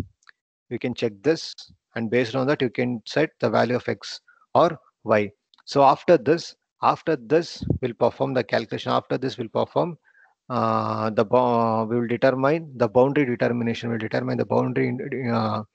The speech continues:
intersection for that line by using the slope formula. By using the slope formula, we can determine the intersection point for this line. So,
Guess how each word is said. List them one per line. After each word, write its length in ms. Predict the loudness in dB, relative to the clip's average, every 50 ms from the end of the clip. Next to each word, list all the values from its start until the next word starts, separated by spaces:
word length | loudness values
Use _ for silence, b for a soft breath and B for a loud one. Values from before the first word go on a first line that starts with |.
| B B B B B B B B B -4
intersection 540 | -2 0 0 0 0 0 -4 -2 -2 -6 -4
for 200 | 0 2 2 4
that 260 | 4 2 0 0 2
line 260 | 2 4 4 2 0 -4 b b b b 2
by 80 | 2 4
using 520 | 4 6 4 4 4 4 2 2 2 0 -6 _ _ _ -8
the 80 | -8
slope 440 | -8 -2 2 6 6 6 6 2 0
formula. 360 | 2 2 2 4 2 0 0
By 120 | 0 0 0
using 280 | 0 0 -2 -2 -4
the 100 | -6 -6
slope 440 | -8 -10 _ 0 2 2 2 2 2
formula, 520 | 2 2 4 4 2 2 2 2 0 0 -6 -12 -16 -16 -14 -12
we 100 | -10 -6
can 160 | -4 -2 -2
determine 580 | 0 0 2 2 2 2 2 2 0 0 -2 -6 b b b b b b _ -4
the 80 | -2 0
intersection 580 | 0 0 -2 -4 -6 -6 -6 -6 -6 -8 -6
point 340 | -2 2 2 2 2 2 -4 _ -12 -14 -14 -12 -4 0
for 180 | 2 4 4
this 340 | 4 4 2 0 0 -6 -4
line. 180 | -4 -2 -2 -4
So, 340 | -6 -6 -4 -4 -4 -6